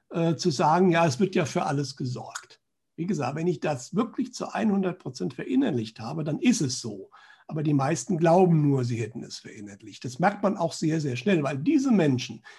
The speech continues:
die wirklich dieses Gottvertrauen haben, die dürfen eigentlich sich über nichts mehr ärgern, keinerlei Sorgen mehr haben, wer wirklich völlig entspannt ist mit allem, egal was einem passiert.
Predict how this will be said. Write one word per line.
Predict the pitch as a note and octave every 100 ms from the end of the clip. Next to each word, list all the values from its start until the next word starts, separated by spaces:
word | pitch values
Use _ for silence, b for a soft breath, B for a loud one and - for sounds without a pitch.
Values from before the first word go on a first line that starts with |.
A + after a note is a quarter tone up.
| B
die | - D3
wirklich | C#4 - -
dieses | G#3+ G3+ -
Gottvertrauen | G#3+ G3 B2+ A#2 B2+ G#2+
haben, | A2 E3 A3 B B B -
die | C#3+
dürfen | G3 G#3 G3+
eigentlich | - F3 F#3 F#3+ F#3
sich | D3+
über | D#3+ D3+
nichts | A3+ A3 -
mehr | E3+
ärgern, | - C#3+ F#3+ D#4 F#4 _ _ _ _ _ _ _ _ _ F3 -
keinerlei | F3 G3 F3 D3+
Sorgen | - C#3 F#3+ A3+
mehr | B3+ G3+
haben, | A3+ F#4 F#4 b b b b
wer | F3 G#3
wirklich | - -
völlig | - C4 D4 -
entspannt | B3 - A3 A#3+ B3
ist | -
mit | A3+ -
allem, | D3 A#2+ A#2+
egal | C#3+ G#3+ C#4
was | G3+
einem | - G3
passiert. | A#2+ A2 A#2+ G#2 -